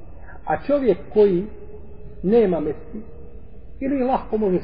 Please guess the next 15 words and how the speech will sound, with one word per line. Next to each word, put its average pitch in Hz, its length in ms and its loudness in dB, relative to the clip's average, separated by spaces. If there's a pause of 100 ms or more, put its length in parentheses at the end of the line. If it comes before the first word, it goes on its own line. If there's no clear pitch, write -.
(100)
skinuti, 196 420 -4 (300)
bez 190 180 6
imalo 214 200 0
poteškoća, 185 600 -2
niti 208 260 -6
stoji 196 220 4
čvrsto, 190 320 -2
niti 220 200 -4
je 208 60 6
obuo 202 320 4
da 180 80 2
mu 180 120 4
budu 190 220 0
kao 180 200 0
mesta, 180 360 -4